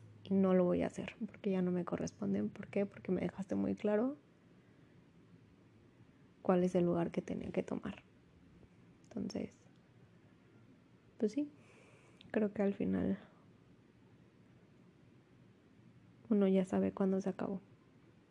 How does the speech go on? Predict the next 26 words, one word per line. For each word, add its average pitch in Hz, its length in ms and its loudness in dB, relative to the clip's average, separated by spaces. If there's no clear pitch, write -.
Y 220 100 -2
creo 202 280 -2
que 180 200 2
ese - 460 -6
es 202 180 2
el 196 120 4
momento 185 500 0
cuando - 280 -4
empieza 185 400 -2
otro - 220 -2
libro 190 340 -2
nuevo. - 160 -6
Y - 80 0
pues 208 240 4
bueno, 196 240 2
a 214 80 -2
ver 226 180 0
qué 247 100 2
pasa, 190 360 -2
amigos. - 580 -14
Ya 214 260 -2
les 208 200 2
estaré - 500 -2
haciendo - 440 -6
el - 120 -2
up-down. - 440 -10